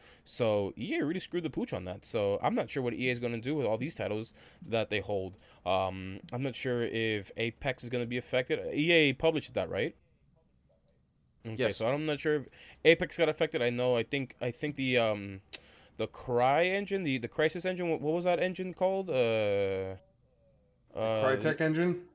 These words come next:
Speaker 1: Yeah, there you go. The Crytek engine source was, uh, was affected. That they took the source code from that. Um, a lot
Speaker 3: Microsoft
Speaker 1: of
Speaker 3: just
Speaker 1: inf-
Speaker 3: bought,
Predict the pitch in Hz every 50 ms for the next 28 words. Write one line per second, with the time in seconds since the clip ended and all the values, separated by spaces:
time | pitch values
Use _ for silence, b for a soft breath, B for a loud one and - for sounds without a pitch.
0 | _ - 147 143 165 147 123 117 123 123 120 117 113 101 - - 135 131 - 143
1 | - 139 135 131 131 123 - 131 131 - - - 135 135 131 127 117 127 127 123
2 | 123 120 117 117 120 123 117 - 131 127 123 - 131 127 127 123 117 - - 123
3 | 120 113 123 110 - - 143 127 - 123 113 - 127 120 - - - 127 123 -
4 | 123 120 123 120 123 123 - - B B B B B B - 104 107 101 101 101
5 | 98 - - 143 156 117 - 135 135 131 165 139 117 120 131 131 113 - - 131
6 | 143 165 170 139 - - -